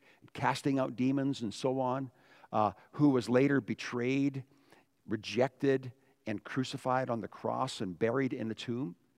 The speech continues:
Maybe that's where it stops for you. Or do you know the Jesus who, on the third day, miraculously rose from the dead and appeared to his disciples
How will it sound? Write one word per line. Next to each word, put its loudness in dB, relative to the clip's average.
Maybe 4
that's 2
where 0
it -2
stops -2
for -8
you. -10
Or 10
do 2
you 4
know 8
the 6
Jesus 0
who, 2
on 6
the 4
third 0
day, 0
miraculously 2
rose 0
from 2
the 0
dead -4
and 2
appeared 2
to 2
his 2
disciples -2